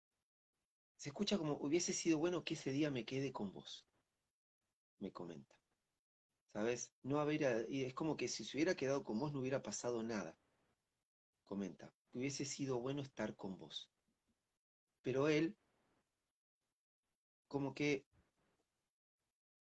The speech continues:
eh, "Después nos vemos, después hablamos", y después enterarse lo que pasó.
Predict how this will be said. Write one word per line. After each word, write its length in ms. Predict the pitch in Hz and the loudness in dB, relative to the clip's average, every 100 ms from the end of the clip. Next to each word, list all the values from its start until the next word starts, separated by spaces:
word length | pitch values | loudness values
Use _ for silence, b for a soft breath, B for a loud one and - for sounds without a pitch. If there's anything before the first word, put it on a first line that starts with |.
| _ _ _ _ _ _ _ _ _ _ _ _ _ _ _ _ _ - | _ _ _ _ _ _ _ _ _ _ _ _ _ _ _ _ _ -4
eh, 280 | 135 117 113 | 0 2 2
"Después 300 | 120 - 160 | -2 0 2
nos 160 | 147 131 | 2 4
vemos, 640 | 196 190 185 185 180 - - | 4 4 4 4 2 -4 -6
después 420 | 107 - 127 - | -6 -2 -4 0
hablamos", 560 | 104 143 170 185 180 - | 0 2 2 0 -2 -2
y 120 | 127 | -6
después 380 | 117 151 151 - | -2 -4 -4 -4
enterarse 640 | 127 120 123 139 147 - | -4 -2 0 2 0 -2
lo 160 | 127 104 | 0 0
que 140 | 104 | -2
pasó. 360 | - 85 - | -8 -6 -6